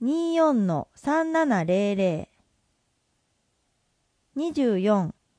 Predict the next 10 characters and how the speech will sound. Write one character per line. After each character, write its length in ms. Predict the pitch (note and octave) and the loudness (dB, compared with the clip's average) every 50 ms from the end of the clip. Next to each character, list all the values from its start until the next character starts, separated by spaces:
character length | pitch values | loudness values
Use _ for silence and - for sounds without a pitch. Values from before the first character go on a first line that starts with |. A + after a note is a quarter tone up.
| _ _ _ _ _ _ _ _ | _ _ _ _ _ _ _ _
お 180 | - G#3+ B3 | -4 -2 0
出 160 | B3+ D#4+ D#4+ D#4+ | 2 2 2 2
か 160 | E4 D#4+ D#4 | 0 0 0
け 140 | - D#4 D#4 | 0 -2 -4
就 340 | D4 - - C#4+ D4 D4 | -2 -2 -2 -2 0 2
労 240 | C#4+ C#4+ C#4+ C#4 C#4 | 4 4 6 6 4
支 220 | C#4 - - A#3+ B3+ | 2 0 -4 -4 -2
援 240 | C4 C4 C4 C4 | 0 0 0 0
相 260 | - - B3+ A3+ G#3 F#3 | 0 0 0 0 0 -2
談。 240 | E3+ C#3+ B2+ B2 | -2 -4 -6 -10